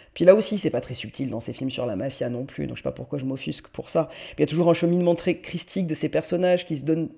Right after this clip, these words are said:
un peu des missions d'élus, euh, qui comprennent des, des codes d'une société dans lesquels ils évoluent, mais ils évoluent toujours en marge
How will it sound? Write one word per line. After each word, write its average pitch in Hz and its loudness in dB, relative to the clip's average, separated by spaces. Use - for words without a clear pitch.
un 156 0
peu 180 0
des 156 2
missions 180 -2
d'élus, 190 0
euh, 143 4
qui - -12
comprennent 202 2
des, 170 0
des 160 4
codes 208 8
d'une 160 0
société 180 0
dans 170 4
lesquels 180 2
ils 165 0
évoluent, 190 4
mais 180 4
ils 143 0
évoluent 143 0
toujours 165 -2
en 143 6
marge 139 -2